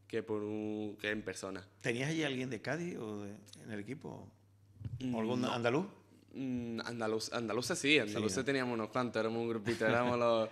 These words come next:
Speaker 2: <laughs>
Speaker 1: ten-, teníamos uno de Albacete que era medio andaluz.
Speaker 2: Los huelguistas, ¿no?
Speaker 1: <laughs> Que era Quique Pina, que, que ese, ese es de todos lados,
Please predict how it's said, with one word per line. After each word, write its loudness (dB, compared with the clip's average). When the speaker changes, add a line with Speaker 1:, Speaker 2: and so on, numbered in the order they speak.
Speaker 2:
<laughs> -20
Speaker 1:
ten-, -2
teníamos 4
uno 6
de 8
Albacete 6
que 4
era 4
medio 0
andaluz. 0
Speaker 2:
Los 2
huelguistas, 8
¿no? 0
Speaker 1:
<laughs> 0
Que 10
era 10
Quique 6
Pina, 2
que, 4
que 0
ese, 4
ese 0
es 0
de 2
todos 2
lados, -2